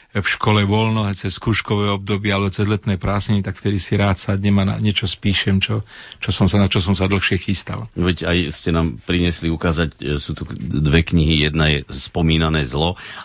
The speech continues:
Speaker 2: a jedna veľmi zaujímavá knižka Humor je vážna vec, psychológia a psychopatológia komiky. A už len keby ste videli obal, milí priatelia, alebo teda, e,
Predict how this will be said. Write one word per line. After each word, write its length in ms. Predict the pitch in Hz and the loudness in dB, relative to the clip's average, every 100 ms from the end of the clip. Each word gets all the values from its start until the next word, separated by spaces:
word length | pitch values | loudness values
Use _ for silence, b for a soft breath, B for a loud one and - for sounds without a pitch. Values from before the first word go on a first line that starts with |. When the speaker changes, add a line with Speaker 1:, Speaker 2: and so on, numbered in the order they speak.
| - | -10
Speaker 2:
a 320 | 65 65 65 | -4 -2 -2
jedna 480 | 67 78 78 73 69 | 0 0 0 0 0
veľmi 320 | 62 76 76 | -2 0 0
zaujímavá 560 | 73 76 80 78 76 73 | 2 2 2 0 0 0
knižka 560 | - 78 - 76 69 B _ | -2 -2 0 -2 -2 B _
Humor 560 | 80 87 101 90 80 | 0 4 4 2 -2
je 240 | - 73 76 | -6 -6 -4
vážna 560 | - 76 82 82 73 | -2 0 0 0 -2
vec, 320 | 69 87 - - B - | 0 -2 -2 -18 B -12
psychológia 880 | - 101 - 98 90 85 82 80 - _ - | -2 -2 2 0 0 0 0 0 -4 _ -6
a 160 | 71 | -6
psychopatológia 1040 | - - 85 90 73 76 76 71 71 67 62 | -4 -4 0 0 0 -2 0 0 0 -2 -2
komiky. 560 | 73 76 82 - 107 B B B - | 0 2 0 0 -2 B B B -8
A 240 | 67 67 | -4 -2
už 240 | 90 85 | -2 0
len 80 | 85 | 0
keby 240 | 78 82 85 | 0 -4 -4
ste 160 | - | -2
videli 400 | 78 85 82 80 | 0 2 2 0
obal, 560 | - 80 80 82 82 - 76 | -2 0 2 0 -2 -6 -6
milí 240 | 78 80 | -4 -4
priatelia, 560 | - 78 76 80 78 73 | -2 -2 0 0 0 0
alebo 160 | 71 | -2
teda, 240 | 69 73 | -2 0
e, 120 | 71 | 0